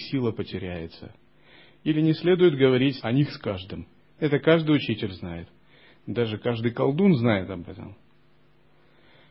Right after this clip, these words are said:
Иногда учителя делают это по политическим причинам,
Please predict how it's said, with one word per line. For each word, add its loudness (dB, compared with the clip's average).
Иногда 2
учителя 4
делают 2
это 0
по 6
политическим 0
причинам, -10